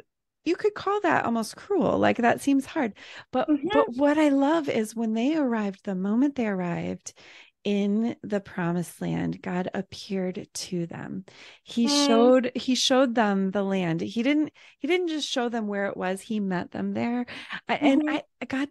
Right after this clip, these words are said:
Speaker 1: does, he asks us to leave so much behind, right? There,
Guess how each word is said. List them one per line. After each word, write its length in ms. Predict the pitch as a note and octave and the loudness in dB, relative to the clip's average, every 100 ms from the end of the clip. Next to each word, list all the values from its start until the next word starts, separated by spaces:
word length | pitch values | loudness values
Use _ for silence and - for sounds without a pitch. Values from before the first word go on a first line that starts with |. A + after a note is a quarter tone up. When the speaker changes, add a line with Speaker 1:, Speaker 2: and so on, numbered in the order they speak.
| - | -2
Speaker 1:
does, 240 | D4+ C#4+ | 0 0
he 240 | - C#4 | -2 -4
asks 420 | - C4 D#4 - - | -2 -2 -4 -6 -6
us 140 | B3+ | -6
to 120 | - | -2
leave 240 | A#3+ A3+ G3+ | 0 0 0
so 260 | - A#3 | -2 0
much 260 | A3 B3+ - | 2 2 0
behind, 540 | G#3 E3+ - G3 F#3+ - - | -2 -2 -2 -6 -8 -12 -2
right? 300 | G#3+ C4 - - - - F3+ - | 2 2 0 -8 -18 -16 -14 2
There, 180 | B3+ | 2